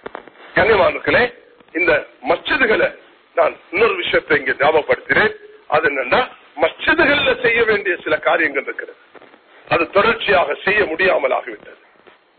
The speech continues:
அதுதான் என்னது? மஸ்ஜிதுல ஜிக்கரும் இபாதத்தும் குர்ஆனும் அல்ஹம்துலில்லாஹ் நடைபெறுகிறது. அநேகமான மஸ்ஜிதுகள்ல அது வெளிப்படையாக மூடி இருந்தாலும்,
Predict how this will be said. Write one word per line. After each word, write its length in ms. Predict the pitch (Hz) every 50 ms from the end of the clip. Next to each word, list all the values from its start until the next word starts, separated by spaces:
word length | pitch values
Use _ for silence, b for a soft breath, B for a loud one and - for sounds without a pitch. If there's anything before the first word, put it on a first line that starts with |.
| _ _ _ _ _ _ _
அதுதான் 280 | - 143 143 156 147 131
என்னது? 340 | 139 143 147 143 143 220 254 - - - - - - - - -
மஸ்ஜிதுல 460 | 151 - - - 170 160 156 151 147 143 131 - - - - - - -
ஜிக்கரும் 460 | 156 156 - 185 165 156 143 135 131 123 104 101
இபாதத்தும் 680 | 113 - 151 165 170 160 147 - - - 143 131 123 120 113
குர்ஆனும் 480 | - - 135 156 170 175 165 151 139 - - - - - -
அல்ஹம்துலில்லாஹ் 600 | - - - 185 226 240 240 240 240 220 190 180
நடைபெறுகிறது. 680 | 190 226 - - - 233 226 196 170 170 165 139 135 123 - -
அநேகமான 460 | 131 147 180 185 165 151 151 139 135 131
மஸ்ஜிதுகள்ல 560 | 123 - - 151 147 139 139 147 151 175 226 247 - B B B B -
அது 160 | 156 160 156
வெளிப்படையாக 640 | 151 165 190 196 - 185 175 170 160 151 143 139 131
மூடி 220 | 139 160 170 170
இருந்தாலும், 460 | 160 147 139 135 131 139 170 202 -